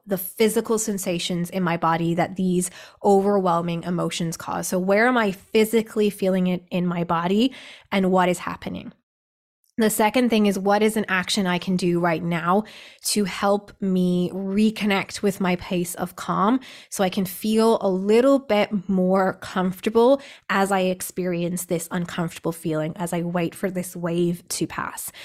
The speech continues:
And so for me, now that I've got to know myself a little bit better,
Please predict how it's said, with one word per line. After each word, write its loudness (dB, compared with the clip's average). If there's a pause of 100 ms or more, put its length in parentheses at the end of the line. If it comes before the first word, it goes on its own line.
(260)
And 2
so 4
for -2
me, 4
now 4
that 0
I've 0
got -2
to -4
know 2
myself -2
a 2
little 2
bit -4
better, 2